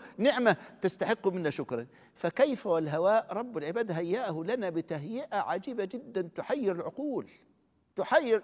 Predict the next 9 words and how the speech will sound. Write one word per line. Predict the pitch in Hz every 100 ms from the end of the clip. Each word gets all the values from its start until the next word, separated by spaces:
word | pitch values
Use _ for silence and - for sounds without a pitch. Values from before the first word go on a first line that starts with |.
| 190
الهواء، | 214 277 285 -
الهواء | 190 262 277
فقط، | 254 285 - - - _ _ _ _ _ _
نعمة | 190 285 233 233
الهواء | 196 180 254
فقط، | 196 262 254 143 -
النفس. | 247 190 156 - - _ _ _ _ _ _ -
والحمد | 185 185 285 226
لله | 208 247